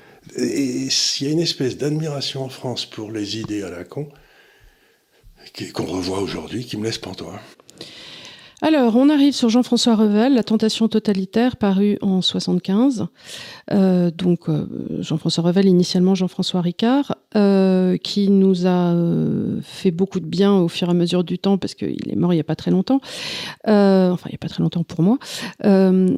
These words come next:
Speaker 2: et donc, pour lui, quelque part, euh, les systèmes vont naturellement vers une tentation totalitaire, soit par le peuple qui ne connaît pas le communisme, soit par les élites qui pensent toujours, et on le voit avec nos politiques, « Oui, mais cette fois-ci, on va mettre des hommes de bien à la tête, donc il y aura pas les dérives qui vont bien. » Ça n'était pas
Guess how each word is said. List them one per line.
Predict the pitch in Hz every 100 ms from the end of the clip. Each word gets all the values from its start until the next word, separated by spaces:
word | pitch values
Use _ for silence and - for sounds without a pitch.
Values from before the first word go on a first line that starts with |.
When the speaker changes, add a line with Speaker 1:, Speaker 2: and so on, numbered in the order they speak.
| -
Speaker 2:
et | - - 233
donc, | 226 294 -
pour | 208
lui, | 208 269 311
quelque | 214 196
part, | 202 285 311 240 -
euh, | 202 196
les | 202
systèmes | 202 202 - 247
vont | 208 190 220
naturellement | 214 226 - 247 226 214 220 208
vers | 170 214 214
une | 196
tentation | 185 185 180 196
totalitaire, | 185 180 170 190 - 277 302
soit | - - 233 226
par | 196
le | 180
peuple | 190 - 208 208 170 165 -
qui | - 196
ne | 185
connaît | 180 233
pas | 220
le | 202
communisme, | 185 180 185 262 262 196
soit | - 226
par | 208
les | 180 175 180
élites | 208 285 -
qui | 190
pensent | - 196 -
toujours, | 202 180 214 - 185
et | 160 -
on |
le | 165
voit | 151 170 175 -
avec | 160 156
nos | 165
politiques, « | 160 165 - 277 - - -
Oui, | 226
mais | 226
cette | 208 185
fois-ci, | 180 - 262
on |
va | 208
mettre | 190 170
des | 180
hommes | 185 185
de | 170
bien | 165 180
à |
la | 170 160
tête, | 233 262 180
donc | 180 233
il | 214
y |
aura | 190
pas | 220
les | 214
dérives | 185 196 226
qui | -
vont | 180 165
bien. » | 175 240
Ça | - - 247
n'était | 214 151
pas | - 202